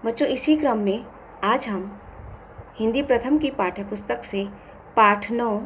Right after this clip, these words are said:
मैं हिंदी हूँ, पढ़ेंगे। बच्चों, मैं हिंदी हूँ शीर्षक को पढ़कर ही लगता है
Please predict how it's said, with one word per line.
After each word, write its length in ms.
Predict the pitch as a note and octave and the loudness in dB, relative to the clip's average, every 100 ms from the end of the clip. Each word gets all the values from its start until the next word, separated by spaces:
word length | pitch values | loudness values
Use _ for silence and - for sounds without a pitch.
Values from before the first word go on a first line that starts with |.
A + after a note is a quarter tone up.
| - - | -10 -4
मैं 160 | B3+ E4 | 4 4
हिंदी 440 | B3 A3 G#3 G#3 | 4 0 0 -2
हूँ, 160 | G3 E3 | -4 -6
पढ़ेंगे। 500 | E3 E3 E3 E3 E3 - - - - - | -10 -10 -10 -8 -10 -14 -20 -20 -12 -6
बच्चों, 300 | A3 - B3+ | -4 0 2
मैं 180 | B3 B3+ | 2 0
हिंदी 420 | G#3+ F#3+ F#3 A#3+ | 0 -2 0 -2
हूँ 340 | B3+ G3+ G3+ - - - - - | 0 0 -2 -8 -18 -20 -6 0
शीर्षक 360 | A#3 B3+ B3+ | 2 0 -2
को 80 | C4+ | -2
पढ़कर 460 | C4+ G#3+ G3+ A3+ A#3 | 0 -2 0 0 0
ही 120 | C4+ | 0
लगता 340 | A3+ G3+ - | -4 -4 -2
है 340 | A#3+ A3 G3+ | 0 0 -4